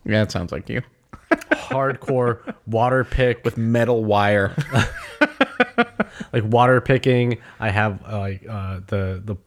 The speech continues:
Speaker 2: the plastic holders
Speaker 1: Sure,
Speaker 2: for,
Speaker 1: yeah,
Speaker 2: like,
Speaker 1: yeah.
Speaker 2: going all out. I have, like, the,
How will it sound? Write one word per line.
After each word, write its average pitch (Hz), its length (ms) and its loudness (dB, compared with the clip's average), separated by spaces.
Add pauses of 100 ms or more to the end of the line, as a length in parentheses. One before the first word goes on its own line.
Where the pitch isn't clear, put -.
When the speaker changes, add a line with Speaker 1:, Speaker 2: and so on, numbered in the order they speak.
(140)
Speaker 2:
the 104 320 -4
plastic 120 440 0
holders 123 600 -2
Speaker 1:
Sure, 101 240 0
Speaker 2:
for, 120 80 -6
Speaker 1:
yeah, 101 120 0
Speaker 2:
like, 92 80 0
Speaker 1:
yeah. 90 160 0
Speaker 2:
going 104 200 -2
all 104 160 -2
out. 101 100 -4
I 104 100 -2
have, 101 120 -4
like, 92 200 -10
the, 92 240 -6